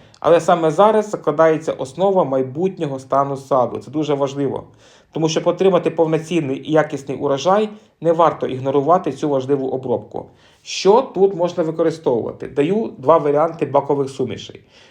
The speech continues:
Перше, це класичний, його буду використовувати я. Це Хорус, Скор, Енджіо і Ізобіон, бакова суміш. А другий варіант — Магнікур Сенсейшн, Прованто Вернал і Мегафол.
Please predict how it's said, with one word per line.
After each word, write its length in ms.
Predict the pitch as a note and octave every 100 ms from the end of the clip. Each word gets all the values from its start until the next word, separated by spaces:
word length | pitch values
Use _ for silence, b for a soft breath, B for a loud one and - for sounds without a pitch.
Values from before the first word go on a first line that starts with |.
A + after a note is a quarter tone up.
| b _
Перше, 300 | G#3 G#3 E3
це 140 | -
класичний, 800 | D3+ D#3+ D#3 A#3 C4 - A#2+ - b b
його 200 | - D#3
буду 180 | D#3+ D#3
використовувати 720 | D3 D3 C#3+ C#3+ C3 B2+ B2+
я. 220 | D3 C3 - b b b b b
Це 160 | -
Хорус, 600 | C#3 - F3 G#3 C4 - -
Скор, 480 | - - D#3+ F#3 G#3 - _
Енджіо 600 | - D#3 F3+ E3+ E3+ E3+ - _
і 80 | G3
Ізобіон, 760 | G3+ F#3 E3 D#3 D3+ B2 - - b b b
бакова 360 | C#3+ C3 B2+ B2
суміш. 480 | - A#2 - - - b b b b
А 140 | - D3
другий 320 | G#3+ C4 C4
варіант — 440 | A#3 A#3 A3+ A3 -
Магнікур 440 | - E3 E3 F#3+ D#3
Сенсейшн, 680 | E3 D#3 G#3 A#3 A#3 A3
Прованто 560 | G#3 E3+ E3 D#3+ D#3+ D3
Вернал 460 | E3 G3+ G#3 G3+ G3+
і 180 | G3 G#3+
Мегафол. 640 | E3+ D#3+ D#3+ - A2 -